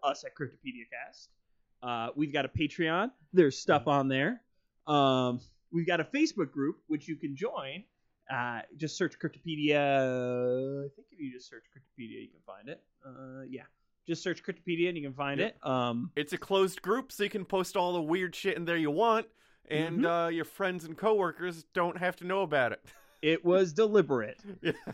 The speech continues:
Speaker 1: Uh, if you enjoy the show, be sure to rate, review, subscribe, all that good stuff. Um, I did just recently get, like, a weird email. I forgot to mention this on last episode.
Speaker 2: Mm-hmm.
Speaker 1: I guess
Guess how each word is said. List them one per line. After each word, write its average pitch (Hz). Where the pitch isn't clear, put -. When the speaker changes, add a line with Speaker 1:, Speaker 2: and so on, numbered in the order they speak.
Speaker 1:
Uh, 160
if 151
you 156
enjoy 180
the 180
show, 196
be 147
sure 147
to 139
rate, 135
review, 139
subscribe, 143
all 147
that 139
good 135
stuff. 147
Um, 135
I 175
did 233
just 339
recently 214
get, 175
like, 151
a 143
weird 131
email. 139
I 135
forgot 143
to 147
mention 131
this 131
on 135
last 131
episode. 151
Speaker 2:
Mm-hmm. 127
Speaker 1:
I 151
guess 165